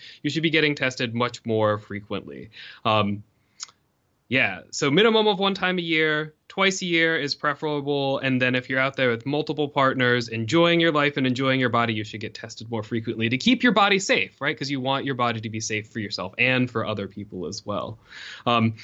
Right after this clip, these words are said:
and then, uh, I had a, I have a question for you. Um, so the questions that we've been getting, people are, uh, say S T I, people say S T D.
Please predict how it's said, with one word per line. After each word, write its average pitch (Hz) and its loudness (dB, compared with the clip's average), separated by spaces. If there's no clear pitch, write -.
and 196 4
then, 208 4
uh, 151 2
I 202 0
had 339 0
a, 311 -2
I 220 -2
have 320 0
a 294 -2
question 214 -2
for 190 -2
you. 147 2
Um, 117 -2
so 156 2
the 214 2
questions 320 -2
that 240 -2
we've 214 0
been 196 0
getting, 170 2
people 226 2
are, 170 2
uh, 135 -2
say 127 -4
S 147 -4
T 175 0
I, 190 4
people 156 -10
say 131 -2
S 127 -6
T 131 -4
D. 160 2